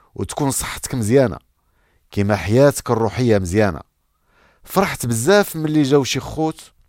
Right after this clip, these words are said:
وشهدوا ليك باللي انت ثابت في الحق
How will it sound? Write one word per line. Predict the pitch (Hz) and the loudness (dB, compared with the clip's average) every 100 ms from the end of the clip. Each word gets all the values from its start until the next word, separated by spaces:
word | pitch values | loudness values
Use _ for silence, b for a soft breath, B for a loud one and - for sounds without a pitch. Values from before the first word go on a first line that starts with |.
| _ _ - | _ _ -6
وشهدوا | 139 120 117 147 | -2 2 2 2
ليك | 170 202 143 | 2 0 0
باللي | 131 151 147 | 0 0 0
انت | 139 143 | 0 0
ثابت | 131 180 170 - | 2 2 2 0
في | 131 | -8
الحق | 123 175 - | -4 -6 -6